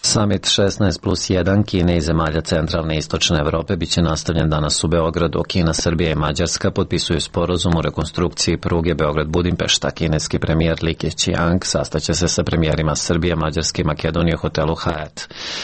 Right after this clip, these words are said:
Premijer Srbije Aleksandar Vučić održat će sastanke sa premijerima Mađarske i Makedonije, a posebno se iščekuje susret sa premijerom Albanije Edijem Ramom.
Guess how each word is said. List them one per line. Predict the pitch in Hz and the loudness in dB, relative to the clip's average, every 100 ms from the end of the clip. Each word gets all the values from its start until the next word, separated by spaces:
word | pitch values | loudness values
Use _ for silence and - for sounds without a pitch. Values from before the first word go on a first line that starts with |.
| - | -4
Premijer | 117 101 98 | -2 0 -2
Srbije | 87 101 95 90 | -2 0 2 2
Aleksandar | 87 - 95 85 76 | 0 0 2 2 0
Vučić | 85 - 110 - | -2 0 0 0
održat | 82 78 78 | 0 0 0
će | - | 0
sastanke | 85 82 80 - 85 | -2 -2 -2 0 0
sa | 87 87 | 0 -2
premijerima | 85 80 78 78 78 | 0 0 0 0 0
Mađarske | 76 76 76 76 - | 0 -2 -4 -4 -2
i | 82 | -4
Makedonije, | 78 87 80 85 101 101 - | -2 -2 0 4 4 2 0
a | 101 | -4
posebno | - 85 - 87 78 | 0 -2 0 0 0
se | - | -2
iščekuje | 82 - 87 85 92 | -4 0 -2 0 0
susret | 85 90 85 87 85 | 0 0 0 0 0
sa | 85 | -4
premijerom | 78 78 78 76 78 | -2 0 0 0 -2
Albanije | 73 76 82 80 78 | -2 -2 -2 0 0
Edijem | 78 78 78 | 0 0 0
Ramom. | 80 82 80 76 | 0 0 0 0